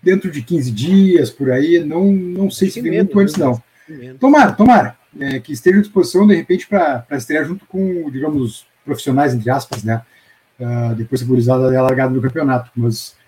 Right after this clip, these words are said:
Speaker 1: eu espero pra daqui uns quinze dias, por aí. Tomara que venha antes.
Speaker 2: "Ninguém perguntou para o Brax do D'Alessandro", diz Leonardo Oliveira. É verdade, ficou pendente essa pergunta mesmo, né?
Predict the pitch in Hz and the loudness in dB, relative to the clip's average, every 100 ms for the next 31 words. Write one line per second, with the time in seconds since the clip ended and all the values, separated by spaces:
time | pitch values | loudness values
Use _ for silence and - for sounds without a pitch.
0 | _ _ 123 147 - - 170 - 196 196 | _ _ -6 -6 -2 -2 -2 0 0 -2
1 | - _ _ _ 196 196 214 208 220 196 | -6 _ _ _ -4 0 2 4 4 4
2 | 139 - - 160 113 - 180 208 196 131 | 0 -2 -2 -2 -2 -2 0 2 2 0
3 | 98 - - _ _ _ - 139 160 226 | -4 -16 -20 _ _ _ -14 -8 -4 -2
4 | 220 214 190 208 208 190 160 180 196 - | -2 -2 -2 -2 -2 -2 -2 -4 -4 -12
5 | 165 165 180 - - 156 127 107 107 120 | -10 -8 -8 -8 -6 -6 -8 -12 -14 -14
6 | 131 127 123 135 143 143 110 101 165 285 | -14 -12 -14 -14 -14 -14 -14 -16 -18 -14
7 | 156 147 _ 113 110 139 123 123 131 135 | -14 -14 _ -20 -20 -20 -20 -20 -20 -18
8 | 156 123 143 160 120 107 95 | -16 -16 -18 -18 -18 -18 -20